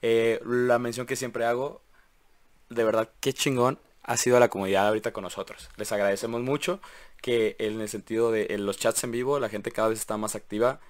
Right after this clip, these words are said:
están comentando y participando con nosotros de lo que les gusta, de lo que no les gusta, que es lo que, el tema principal que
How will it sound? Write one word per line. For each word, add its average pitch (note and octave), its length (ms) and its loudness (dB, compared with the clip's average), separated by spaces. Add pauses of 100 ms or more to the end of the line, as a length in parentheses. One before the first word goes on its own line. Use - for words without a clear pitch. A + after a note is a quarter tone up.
(100)
están G#2+ 240 -8
comentando G#2+ 720 -4
y A2+ 100 -10
participando G#2 560 -4
con G2 120 -8
nosotros A2+ 500 -6 (240)
de A2 80 0
lo G#2 120 0
que G#2 100 -4
les G2 140 -2
gusta, A#2 260 -4
de G#2 60 2
lo G2 100 -2
que F#2+ 80 -12
no G2+ 160 -4
les G#2 140 -4
gusta, A2 300 -6
que A2 100 -8
es G#2 40 -6
lo A2 120 -8
que, F2 220 -6
el F#2 380 -8
tema A2 220 -4
principal A2 420 -2
que G#2+ 240 -6